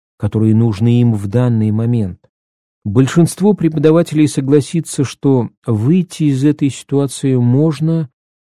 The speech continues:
давая людям больше своевременного образования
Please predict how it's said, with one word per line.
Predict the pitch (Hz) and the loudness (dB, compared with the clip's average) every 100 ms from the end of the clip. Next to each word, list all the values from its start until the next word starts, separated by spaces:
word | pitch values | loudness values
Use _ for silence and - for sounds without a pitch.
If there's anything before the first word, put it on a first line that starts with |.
| - | -4
давая | 107 117 139 135 | 0 2 2 0
людям | 127 127 127 113 | 0 0 0 0
больше | 117 120 - 117 | 0 -2 -2 -6
своевременного | - 113 120 120 117 135 139 127 123 120 123 | -6 -2 0 0 0 0 0 0 0 0 -2
образования | 123 127 123 131 131 135 110 92 82 | -2 -2 -2 -2 0 0 0 -2 -8